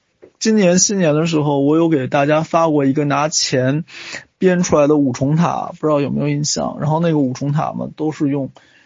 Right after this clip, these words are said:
这种五元硬币来做的，它的特点就是内圆外圆，它的孔也是圆的。然后这张图最后一个呢，是所谓的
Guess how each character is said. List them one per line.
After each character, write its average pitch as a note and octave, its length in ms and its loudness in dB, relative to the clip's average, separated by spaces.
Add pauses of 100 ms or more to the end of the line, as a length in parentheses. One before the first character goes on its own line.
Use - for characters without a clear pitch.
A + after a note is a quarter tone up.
(100)
这 - 140 -8
种 C#3 200 -4
五 C3+ 240 -2
元 B2 240 0
硬 C3+ 240 -2
币 C3+ 300 -2 (400)
来 A2+ 180 -4
做 C3+ 320 -4
的， - 240 -8
它 - 160 -2
的 D3+ 120 2
特 D3+ 200 0
点 C3 180 -2
就 C#3+ 120 -6
是 B2 320 -4 (480)
内 E3 260 2
圆 C3+ 280 2
外 C#3+ 180 2
圆， C3 260 -2
它 C#3+ 100 -2
的 D3 80 0
孔 C3+ 300 -2
也 C#3+ 80 0
是 C#3+ 160 -4
圆 A2+ 260 -6 (100)
的。 F#3+ 220 -12 (1800)
然 D3+ 160 2
后 E3 360 4
这 F#3 280 2
张 E3 220 2
图 D3 180 2
最 E3+ 200 2
后 E3+ 240 2
一 C3+ 120 2
个 C#3 220 0
呢， B2 400 0
是 C3+ 680 -4 (180)
所 - 320 -2
谓 D#3+ 240 2
的 C#3 240 -2